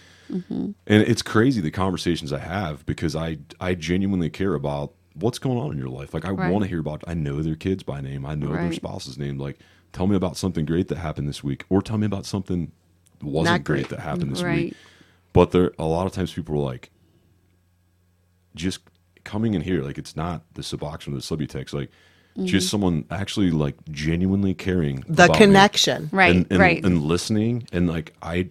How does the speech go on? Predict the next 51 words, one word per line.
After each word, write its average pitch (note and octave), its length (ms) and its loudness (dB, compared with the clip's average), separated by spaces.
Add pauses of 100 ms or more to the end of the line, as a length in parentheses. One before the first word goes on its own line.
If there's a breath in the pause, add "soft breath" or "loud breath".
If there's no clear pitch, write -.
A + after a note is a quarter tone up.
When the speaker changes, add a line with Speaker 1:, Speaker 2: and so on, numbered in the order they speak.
Speaker 2:
I E2 140 -6
don't F#2 220 0
feel F2 160 2
like E2 180 0
you D#2 100 -6
judge D2 300 -6
me." B1+ 240 -10
And E2+ 100 -6
I'm E2 80 0
like, D#2 140 0
Speaker 3:
Mm-hmm. F2 260 -2
Speaker 2:
"Yeah, F2 100 -4 (140)
I, F#2 60 -2
I - 20 2
don't F2 200 0
judge A1+ 220 -10
you. C2+ 100 -12
Like, C#2+ 120 -10
I E2+ 120 -6
Speaker 1:
Right. E2+ 140 0
Speaker 2:
could D#2+ 60 -8
be D#2+ 140 0
in D2 60 -2
that D2+ 160 -6
seat D#2 260 -6
and D2 60 -8
you D#2 80 -6
could D2+ 160 -10
be D2 100 -2
over D2 160 -4
Speaker 3:
Right. D3 220 2 (340 soft breath)
Speaker 2:
here." D#3 120 -6
Speaker 1:
Right. D3 60 -6
Speaker 2:
And E2+ 120 0
I F2 80 4
was D#2+ 180 2
like, C#2+ 220 -8
"I F2 420 -4 (480)
don't E2 220 2
have E2 240 -6
the C2+ 100 -4
right E2 280 -4
to E2 60 -4
judge D2 280 -2
anyone." C3 400 -2
Speaker 1:
No. F3+ 340 2
Speaker 2:
Like, D#2 140 0
I've F2 220 0
made F#2 300 2
mistakes D#2 680 -4 (340)
that D2 240 0